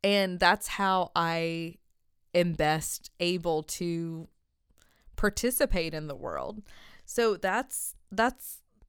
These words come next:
a little bit about the angles. And then since we're on the angles, let's move to point number eight, and that's the midheaven and the I C. So the midheaven,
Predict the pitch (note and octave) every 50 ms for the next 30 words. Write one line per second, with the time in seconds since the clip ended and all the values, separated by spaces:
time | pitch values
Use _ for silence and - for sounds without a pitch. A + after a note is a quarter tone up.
0 | - _ - G3+ F#3+ F#3 G#3 G#3+ G#3+ G#3 F#3+ G#3 G3 F#3 F#3 E3 - - - -
1 | - D3 G3 A#3+ A#3+ F#3+ C3+ A2+ F#2+ G2+ F#3 - - F#3 F#3 F#3 G3 G3+ G#3 G#3+
2 | G#3+ G#3 - G#3 - - - F#3 - - G#3 A#3 B3 A3+ G3 F3+ F3 F3 F3+ F#3+
3 | G3+ G3 - F#3+ F3 - - G3 F#3+ F#3 F3 F#3+ E3+ - - F#3+ F3+ F3 F3+ F3
4 | - - - - F#3 G3+ A3 G#3 G3 F#3+ F#3+ G3+ A3 G#3+ - - - B3+ B3 G#3+
5 | F#3 F3+ F#3 F3+ E3 D3+ - D#3+ D#3+ F3 G3 G#3 - - - E3+ E3+ - - -
6 | D#3 E3 D#3+ - - A3+ G3+ F3 F3 - - F#3+ F3+ F#3+ G3 G3+ A#3+ C4 C4+ A#3+
7 | G#3+ F#3+ F3+ F3 F3+ F3 F3 F#3 G#3 A3+